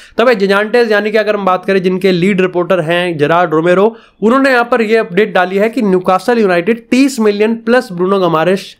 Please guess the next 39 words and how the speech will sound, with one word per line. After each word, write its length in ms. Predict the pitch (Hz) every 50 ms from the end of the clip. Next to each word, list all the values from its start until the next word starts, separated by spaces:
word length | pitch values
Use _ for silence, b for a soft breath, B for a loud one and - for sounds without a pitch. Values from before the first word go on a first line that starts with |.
| _
दे 160 | 139 147 151 156
के 280 | 156 160 180 180 202 202 B B B B B
रफीनिया 500 | 175 208 208 202 233 233 240 247 247 254
को 100 | 247 247
उठाना 420 | 240 208 175 - 143 170 180 180 175
चाहता 300 | 170 160 139 - - 143
है। 180 | 123 123 117 B B B B B B B B _ _
इस 160 | 196 214 208 -
एपिसो-, 360 | 220 - 214 214 - 196 190
इस 160 | 214 196 -
अपडेट 440 | - 185 170 165 165 226 240 240 240
में 120 | 214 220
आगे 160 | 214 202 202
जाने 180 | 196 202 196 196
से 80 | 185 190
पहले 240 | - 165 170 202
I 140 | 208 185 185 180 180 -
think 220 | 202 202 220 208 190
यहाँ 140 | 180 170 170
पर 340 | 165 190 208 208 - - _ -
despite 400 | 160 175 170 - - 196 202 208
the 140 | 196 190 202
fact 300 | 202 - 196 196 196 196
कि 60 | -
चाहे 200 | 202 208 196 196
जेरार्ड 340 | 185 175 165 160 160 175 170
रोमेरो 220 | 170 170 170 175 180
कैसा 340 | 180 - 147 139 - 190 185
भी 100 | 175 170
हो, 180 | 165 185 202 b b b b b b b -
उसकी 380 | 175 160 - - 208 208 214 202 208 _ _ _ _ _ _ _ _ _ _ _ _ _ - -
फैमिली 320 | 175 165 165 185 214 226
को 80 | 233 214
गाली 240 | 190 190 196 202
देना 200 | 196 180 180 202
और 80 | 226 220
उसको 180 | 202 202 226 214
गाली 220 | 190 190 185 190
देना 220 | 180 180 190 220